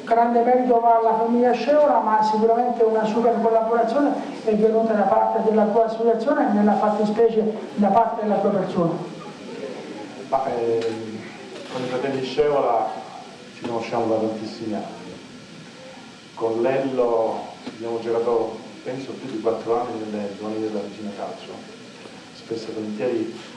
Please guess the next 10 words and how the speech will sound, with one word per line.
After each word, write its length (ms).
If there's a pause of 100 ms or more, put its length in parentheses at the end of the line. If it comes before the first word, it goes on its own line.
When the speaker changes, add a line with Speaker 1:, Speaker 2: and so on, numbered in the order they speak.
(480)
Speaker 2:
ovviamente, 440
ci 100
allenavamo 720
tre, 100
quattro 280
volte 220
a 40
settimana 760
e 180
quindi 600